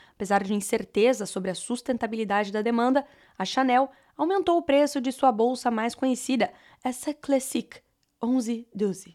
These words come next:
<laughs> para dez mil e trezentos euros ou cinquenta e seis mil reais, na capital francesa. Isso representa um aumento de cerca de seis vírgula dois por cento em relação ao cobrado no início deste ano.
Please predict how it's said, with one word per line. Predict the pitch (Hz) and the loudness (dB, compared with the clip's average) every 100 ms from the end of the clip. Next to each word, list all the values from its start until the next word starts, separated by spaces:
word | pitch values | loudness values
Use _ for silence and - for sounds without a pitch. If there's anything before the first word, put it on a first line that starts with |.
| - | -16
<laughs> | - - _ _ - - | -8 -8 _ _ -20 0
para | 233 | 2
dez | 208 254 262 | 4 4 4
mil | 247 | 2
e | 247 | 2
trezentos | 262 240 240 285 240 | 0 0 0 -2 2
euros | 240 262 | 2 2
ou | 254 | 0
cinquenta | 254 262 240 | -2 -4 -4
e | 233 | -4
seis | 233 220 | -4 -2
mil | 226 | -2
reais, | 285 254 277 - - - | 2 0 0 -10 -20 -4
na | 285 | -4
capital | 277 - 247 | -2 2 2
francesa. | 240 226 - - - _ _ - - | 2 -4 -4 -10 -14 _ _ -16 -4
Isso | 208 220 | -2 0
representa | 202 214 202 196 233 | 2 2 2 2 4
um | |
aumento | 247 240 277 359 | 4 4 2 0
de | 226 | -4
cerca | 220 208 196 | -6 -4 -8
de | - | -6
seis | 202 190 | -6 -4
vírgula | 190 190 | -2 -4
dois | 185 185 | -2 -6
por | - 240 | -6 -8
cento | - 214 269 - - - - | -2 0 0 -4 -20 -12 2
em | 320 | 2
relação | 349 339 - 220 - | 4 2 2 -2 2
ao | 220 | 0
cobrado | 226 262 240 208 220 | 0 0 2 0 0
no | |
início | 240 254 262 - | 2 2 2 0
deste | 240 240 - | -2 -2 -4
ano. | - | -10